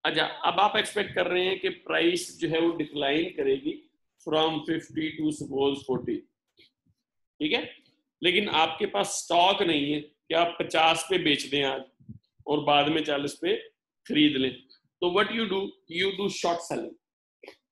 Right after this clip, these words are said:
in this situation। Short सेलिंग में आप क्या करते हो? ठीक है, आप अपने broker को कहते हो, ठीक है,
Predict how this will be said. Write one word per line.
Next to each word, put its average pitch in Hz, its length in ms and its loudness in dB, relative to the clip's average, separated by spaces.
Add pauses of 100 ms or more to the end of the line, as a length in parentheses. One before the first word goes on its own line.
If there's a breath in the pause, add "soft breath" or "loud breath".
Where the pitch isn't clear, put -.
(120)
in 160 60 -4
this 160 240 -4
situation। 127 460 -8 (520)
Short 214 180 0
सेलिंग 233 280 0
में 226 80 0
आप 220 140 -2
क्या 226 140 0
करते 185 300 -4
हो? 175 100 -2 (420)
ठीक 170 100 -2
है, 214 80 2
आप 190 260 0
अपने 196 260 0
broker 165 680 0
को 214 160 0
कहते 135 320 -4
हो, 165 100 -4 (500)
ठीक 143 160 -6
है, 202 100 -4